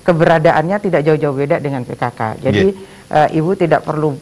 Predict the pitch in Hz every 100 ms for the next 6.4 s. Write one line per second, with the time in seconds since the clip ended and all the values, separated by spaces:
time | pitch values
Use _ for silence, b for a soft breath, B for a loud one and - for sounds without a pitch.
0 | - 156 185 165 170 151 160 160 151 160
1 | 185 143 175 - 170 202 175 175 160 156
2 | 143 156 151 143 143 139 135 - 151 156
3 | 165 147 151 165 202 156 151 - 151 139
4 | - 185 156 151 160 185 B B B -
5 | 156 165 160 151 - 165 156 147 185 180
6 | 123 127 233